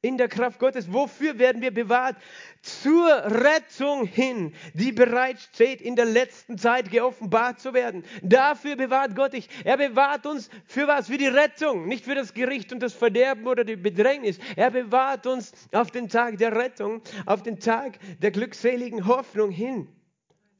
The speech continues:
die bereit steht, in der letzten Zeit geoffenbart zu werden. In dieser,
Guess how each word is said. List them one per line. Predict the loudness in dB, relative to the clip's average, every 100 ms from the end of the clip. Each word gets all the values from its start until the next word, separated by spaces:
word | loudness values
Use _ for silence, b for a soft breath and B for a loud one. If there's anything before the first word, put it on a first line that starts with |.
| -6
die | -4
bereit | 0 0 0 -6 -10
steht, | -8 -6 -6
in | -4
der | -4
letzten | -6 -12 -10
Zeit | -10 -8
geoffenbart | -10 -10 -10 -8 -8 -10
zu | -10 -6
werden. | -6 -8 -16 B B B B 0
In | 0
dieser, | 0 -6 -6 -6